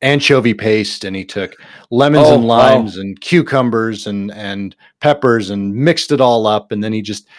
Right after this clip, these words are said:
Speaker 1: you know, it was one half ounce of the tomato juice and one half ounce of this, uh, whatever he called it, sh-, Worc-, he didn't call it Worcestershire, but he,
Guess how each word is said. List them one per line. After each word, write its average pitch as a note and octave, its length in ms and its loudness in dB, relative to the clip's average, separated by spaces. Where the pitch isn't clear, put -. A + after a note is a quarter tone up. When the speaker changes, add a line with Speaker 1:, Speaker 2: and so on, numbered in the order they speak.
Speaker 1:
you A2+ 80 -6
know, G2 100 -4
it F#2+ 60 -10
was G2 200 -12
one A#2 140 0
half C3+ 380 -2
ounce A#2+ 280 0
of G#2 120 -12
the G#2+ 80 -6
tomato A2+ 360 -4
juice G#2 380 -8
and G2+ 100 -8
one G#2 360 -4
half B2 300 -4
ounce A#2+ 300 -2
of F#2+ 140 -10
this, G#2 420 -4
uh, G2 200 -4
whatever G2 500 -8
he F#2 100 -6
called G2 320 -4
it, F#2+ 60 -8
sh-, - 220 -10
Worc-, G2+ 420 -6
he A2 100 -4
didn't E3 160 4
call E3+ 160 2
it C3 60 2
Worcestershire, A#2+ 440 0
but G2+ 120 -2
he, G2+ 180 -2